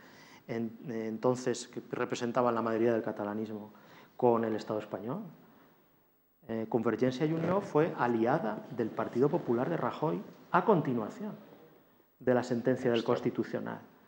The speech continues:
Y no fue hasta mucho después, cuando, bueno, hasta el punto de que el señor Albiol fue alcalde de Badalona gracias a sus votos, ¿eh? Bueno, vale.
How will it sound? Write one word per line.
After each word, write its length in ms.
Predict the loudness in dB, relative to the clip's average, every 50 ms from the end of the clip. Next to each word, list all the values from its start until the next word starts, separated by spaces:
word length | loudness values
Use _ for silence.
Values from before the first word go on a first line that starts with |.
| -20 -20 -20 -20 -6 -2
Y 100 | 2 4
no 160 | 8 8 8
fue 400 | 8 8 6 6 6 6 2 -2 -6 -12 -16 -18 -20 -20 -14 -2
hasta 720 | 0 2 2 2 0 0 0 2 2 4 2 0 -4 -8 -4
mucho 300 | 0 4 4 4 6 6
después, 600 | 4 4 2 2 4 4 4 4 4 0 -2 -8 -14 -18 -20 -10 2 4
cuando, 380 | 6 6 6 6 4 2 2
bueno, 300 | 0 0 0 0 0 0 -2
hasta 220 | -4 -4 -2 -2
el 80 | -2 2
punto 340 | 4 4 6 8 8 8 10
de 180 | 10 8 8
que 320 | 8 4 2 2 0 -2 -6 -12 -14 -8 0 4
el 140 | 4 4
señor 280 | 6 4 4 6 8 8
Albiol 500 | 8 8 8 8 8 8 8 6 4 0
fue 200 | 2 6 8 8
alcalde 380 | 8 8 6 4 4 6 8 8
de 60 | 10
Badalona 480 | 10 8 8 8 6 6 4 2 -2 -4 -4
gracias 380 | -2 -2 -2 0 -2 -2 -2 -2
a 60 | -4
sus 160 | -4 -4 -2
votos, 360 | -2 -2 -2 -4 -6 -10 -8
¿eh? 100 | -10 -10 -12 -14 -18 -20 -20 _ _ _ _ _ _ _ _ _ _ _ -6
Bueno, 220 | -4 -4 -4 -4 -8 -12 -4
vale. 260 | 0 2 2 2 0